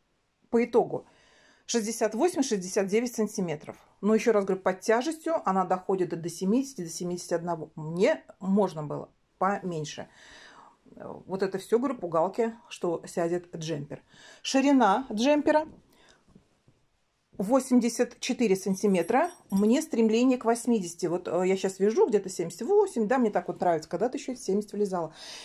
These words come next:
Сейчас, чтобы себя хорошо чувствовать, я вяжу восемьдесят и такая широченная, прям хожу в этих распашонках. Э, ширина практически не подсела. Именно поэтому я говорю,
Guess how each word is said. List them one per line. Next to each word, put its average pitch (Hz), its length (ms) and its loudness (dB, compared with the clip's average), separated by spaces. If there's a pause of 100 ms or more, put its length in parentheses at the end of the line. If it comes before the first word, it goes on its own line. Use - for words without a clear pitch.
Сейчас, 233 240 0
чтобы 208 180 0
себя 208 180 0
хорошо 214 340 -4
чувствовать, 190 520 -4 (540)
я 220 180 4
вяжу 208 280 4
восемьдесят 311 400 0
и 220 60 -8
такая 202 260 0
широченная, 320 920 0
прям 226 300 4 (240)
хожу 220 300 0
в 180 60 0
этих 208 220 -2
распашонках. 185 640 -4 (500)
Э, 190 300 2
ширина 240 540 4 (100)
практически 233 600 -2
не 233 140 2
подсела. 190 600 -6 (1160)
Именно 277 340 6
поэтому 262 500 2
я 208 180 4
говорю, 190 540 0